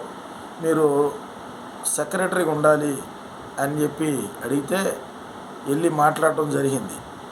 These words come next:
ఆ, అందువల్ల నేను ఈరోజు మీ గురించి మాట్లాడాల్సి వస్తుంది.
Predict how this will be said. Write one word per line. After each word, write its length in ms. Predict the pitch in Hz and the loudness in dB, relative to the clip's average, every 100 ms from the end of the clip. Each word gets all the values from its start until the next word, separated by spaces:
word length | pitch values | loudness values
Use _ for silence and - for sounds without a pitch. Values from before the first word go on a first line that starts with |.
| - - - - - - - - - - - - - - - - - - - - - | -14 -14 -14 -14 -14 -14 -14 -14 -14 -14 -14 -14 -14 -14 -14 -14 -14 -14 -14 -14 -4
ఆ, 100 | 147 147 139 135 127 - | 2 6 8 8 6 4
అందువల్ల 600 | 139 170 185 196 196 202 | 4 4 2 6 8 8
నేను 480 | 196 185 180 170 151 160 | 6 4 6 6 4 2
ఈరోజు 340 | 156 175 165 | 6 6 6
మీ 140 | 160 160 | 0 2
గురించి 300 | 165 165 160 | 2 2 2
మాట్లాడాల్సి 640 | 156 151 156 151 147 - | 4 6 6 6 4 4
వస్తుంది. 440 | 135 - 147 156 | 0 0 -2 2